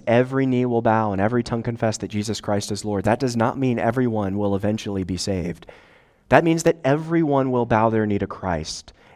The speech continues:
Everyone in this room will bow their knee to the nail-scarred Messiah. The only question is, are you going to do it now, willingly, or are you going to do it then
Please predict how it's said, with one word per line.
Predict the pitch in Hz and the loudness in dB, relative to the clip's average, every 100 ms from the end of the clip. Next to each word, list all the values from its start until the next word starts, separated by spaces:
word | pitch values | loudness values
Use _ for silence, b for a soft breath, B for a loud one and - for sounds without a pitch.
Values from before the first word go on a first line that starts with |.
| b | b
Everyone | 139 165 180 190 160 151 139 | 4 4 2 2 4 2 2
in | 135 147 147 | 2 2 2
this | 139 - | 0 -2
room | 101 110 120 107 87 87 B - | -6 -2 0 0 -2 -8 B 0
will | 117 120 | 4 4
bow | 107 107 107 127 135 | 2 4 6 6 4
their | 127 123 123 | 2 2 2
knee | 120 117 110 98 | 0 0 0 0
to | 85 101 | -2 -2
the | 98 | 0
nail-scarred | 98 104 117 110 - 113 107 101 92 | 0 0 0 -2 -4 0 2 2 0
Messiah. | 95 92 - 101 98 85 85 | -4 -6 -4 -2 0 -2 -2
The | 98 | -2
only | 110 127 | -2 -4
question | 123 123 117 - 101 | -2 -2 -2 -4 -4
is, | 95 | -2
are | 98 104 | -2 -2
you | 107 | -2
going | 104 101 | -2 -2
to | 101 | -2
do | 95 | -4
it | 90 | -6
now, | 85 87 90 131 196 - b b b b b _ _ _ | -6 -6 0 0 0 -4 b b b b b _ _ _
willingly, | 92 113 160 117 90 82 107 _ _ _ _ _ _ _ _ _ _ _ | 2 4 4 0 -4 -4 -10 _ _ _ _ _ _ _ _ _ _ _
or | 110 117 | 0 2
are | 127 | 2
you | 120 | 0
going | 113 107 104 | 0 0 0
to | |
do | 101 101 | 0 0
it | 95 | -2
then | 92 92 90 82 69 | -4 -2 -2 -4 -8